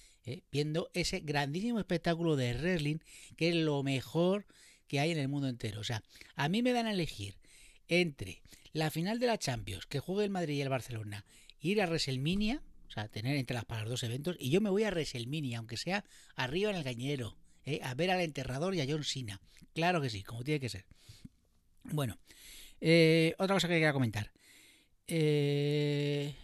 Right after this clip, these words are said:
nuestro go-, podcaster de cabecera, que es P J Cleaner, eh, ayer sufrió enajenación per-, mental,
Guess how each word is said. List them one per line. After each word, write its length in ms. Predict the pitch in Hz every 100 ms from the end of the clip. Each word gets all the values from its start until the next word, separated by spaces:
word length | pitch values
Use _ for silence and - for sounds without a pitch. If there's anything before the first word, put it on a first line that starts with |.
| -
nuestro 300 | 165 - 170
go-, 520 | 160 156 151 147 135 - - - - -
podcaster 600 | 143 - 196 - 185 165
de 440 | 156 143 135 123 - - - _
cabecera, 540 | - 135 123 156 208 - - - - -
que 100 | -
es 60 | 135
P 180 | - 151
J 280 | - 127 117
Cleaner, 340 | 139 147 185 _ _ _ _ _ _
eh, 440 | 135 127 131 135 -
ayer 400 | 139 151 185 - - _ -
sufrió 340 | 135 127 151
enajenación 500 | 139 127 127 120 139
per-, 180 | 131 113
mental, 580 | 120 123 113 143 170